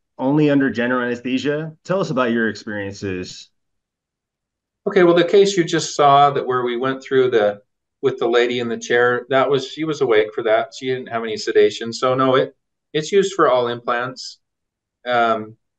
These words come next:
Speaker 2: I just do a lot of sedation, so I love the fact that, um, it works for everything.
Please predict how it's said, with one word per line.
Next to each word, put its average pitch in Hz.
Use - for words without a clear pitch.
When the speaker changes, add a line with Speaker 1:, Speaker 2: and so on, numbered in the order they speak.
Speaker 2:
I 151
just 147
do 117
a 110
lot 127
of 135
sedation, 107
so 110
I 120
love 120
the 110
fact 110
that, 101
um, 107
it 127
works 120
for 117
everything. 101